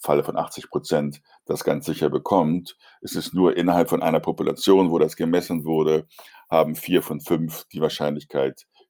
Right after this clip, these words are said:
dies oder das zu bekommen oder dies oder das nicht zu bekommen. Ähm, also so muss man, äh,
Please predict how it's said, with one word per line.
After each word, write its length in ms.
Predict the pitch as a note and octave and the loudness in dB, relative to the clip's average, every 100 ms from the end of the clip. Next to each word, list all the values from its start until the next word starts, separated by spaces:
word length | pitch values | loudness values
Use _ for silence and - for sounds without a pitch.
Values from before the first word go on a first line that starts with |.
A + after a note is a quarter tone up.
| - | -10
dies 180 | D2+ - | -8 -6
oder 160 | D2 | -4
das 260 | D2+ D2 - | -2 -2 -4
zu 120 | - | -14
bekommen 340 | C#2+ - - C#2+ | -12 -10 -10 -8
oder 140 | C2+ | -8
dies 200 | C#2+ C#2+ | -10 -12
oder 140 | - | -10
das 220 | C#2 C#2 - | -10 -10 -14
nicht 180 | C#2+ | -16
zu 100 | - | -16
bekommen. 360 | - - - - _ _ _ _ _ _ _ | -14 -12 -14 -18 _ _ _ _ _ _ _
Ähm, 180 | D2+ C#2 | -6 -4
also 220 | C#2+ D2 | -4 -2
so 140 | E2 F2+ | 2 4
muss 180 | E2+ - | 4 0
man, 340 | D#2+ D#2 - | 0 0 -4
äh, 360 | D#2+ D#2 D2+ | -2 -2 -2